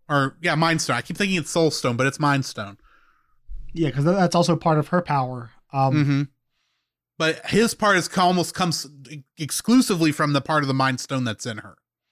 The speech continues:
Speaker 2: But I, I, it's interesting that when she goes through, it's like this dying, miserable town. Um, like, e-, everyone's sad and gray. Um,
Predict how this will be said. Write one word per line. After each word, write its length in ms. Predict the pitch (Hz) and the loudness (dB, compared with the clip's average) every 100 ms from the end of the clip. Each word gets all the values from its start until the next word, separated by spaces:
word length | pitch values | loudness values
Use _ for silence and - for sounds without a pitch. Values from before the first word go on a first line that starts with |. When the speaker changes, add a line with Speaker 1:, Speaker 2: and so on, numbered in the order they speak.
| - | -4
Speaker 2:
But 160 | 196 196 | 0 2
I, 160 | 208 - | 2 2
I, 80 | 220 | 2
it's 120 | - | 4
interesting 340 | 359 - - 285 | 2 0 0 2
that 160 | 220 | 4
when 120 | 208 208 | 2 2
she 140 | 269 | 2
goes 280 | 214 247 226 | 2 2 0
through, 340 | - 269 220 - _ - | -2 2 2 0 _ -2
it's 260 | 202 - 214 | -2 0 2
like 260 | 233 208 | 4 4
this 320 | 190 190 180 | 4 2 2
dying, 1040 | - 156 135 147 156 180 208 208 196 180 160 | -2 -2 0 4 6 6 6 6 6 6 6
miserable 520 | 165 160 156 147 143 | 6 4 4 2 0
town. 720 | 139 - 160 147 135 127 120 - _ _ _ _ _ | -2 0 4 4 4 0 -6 -12 _ _ _ _ _
Um, 160 | 143 156 | -2 0
like, 200 | 160 156 | 0 2
e-, 120 | 180 190 | 0 2
everyone's 460 | 190 185 190 175 - | 4 6 6 2 -2
sad 640 | - 185 175 175 175 165 | -2 2 4 6 4 4
and 180 | 147 135 | 2 2
gray. 640 | 160 165 165 165 160 156 | 4 4 6 4 4 6
Um, 400 | 139 147 139 | 6 4 2